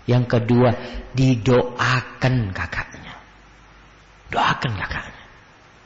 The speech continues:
"Ya Allah, mudah-mudahan Allah membuka pintu hati kakakku, dia bisa menjaga lisannya."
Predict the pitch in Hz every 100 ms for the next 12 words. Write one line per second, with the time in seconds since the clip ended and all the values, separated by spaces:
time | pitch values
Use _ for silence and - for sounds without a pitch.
0 | - - 101 98 98 101 92 101 87 98
1 | 101 95 98 95 104 101 98 98 98 98
2 | 92 95 95 92 90 101 - - 101 101
3 | 98 101 101 101 104 101 101 101 101 -
4 | 104 101 98 95 -